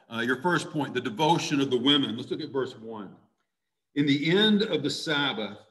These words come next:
as it began to dawn toward the first day of the week, came Mary Magdalene and the other Mary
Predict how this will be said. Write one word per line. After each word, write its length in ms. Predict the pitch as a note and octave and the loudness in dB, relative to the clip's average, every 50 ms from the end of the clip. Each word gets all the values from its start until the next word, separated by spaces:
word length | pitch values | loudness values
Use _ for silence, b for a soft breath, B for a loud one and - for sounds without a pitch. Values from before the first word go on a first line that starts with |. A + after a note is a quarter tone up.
| _ _ _ - A#2 | _ _ _ -10 -8
as 140 | A#2 A2+ | -6 -4
it 120 | C#3+ D3+ C#3 | -4 -4 -4
began 440 | B2 A#2 A2+ C#3 D3+ E3 F3 F3 D3 | -6 -4 0 0 0 0 0 0 -2
to 180 | C#3+ C#3 - | -4 -4 -4
dawn 480 | D#3+ D3+ D3 D#3 D3+ C#3+ C3 B2+ C3 - | -6 -4 -2 -2 -2 -2 -2 -4 -6 -10
toward 380 | - - C#3 C#3+ C3+ B2 A#2 | -10 -8 -4 -2 -2 -2 -2
the 80 | A#2 - - | -6 -12 -4
first 380 | D3 D3 D3 D3 C#3+ - - | -2 -2 -2 -2 -4 -8 -4
day 200 | C#3+ C#3 C#3 C#3 | -2 0 0 0
of 80 | B2+ A2 | 0 -4
the 60 | A#2 | -6
week, 520 | A2+ A2+ B2 C3 B2+ A2+ G2+ F2 - - - | -10 -10 -6 -6 -4 -4 -4 -6 -8 -12 -12
came 240 | A2+ A2+ G#2+ A2 | -8 -4 -4 -4
Mary 260 | A#2+ B2+ C#3 D3+ D3+ C#3+ | -2 -2 -2 0 0 -2
Magdalene 560 | C3+ A#2+ A#2 A2+ A2+ A2 G#2+ A2 A#2 A#2 G#2 | -2 -6 -6 -6 -8 -8 -8 -10 -8 -8 -8
and 100 | G2+ G2 | -6 -4
the 140 | G#2 A2 A#2 | -4 -4 -4
other 220 | B2+ C3 D3 C3+ | -4 -4 -6 -8
Mary 440 | B2 A#2+ A#2 G#2+ G2+ F#2+ G2 G2 | -8 -8 -6 -6 -4 -4 -6 -8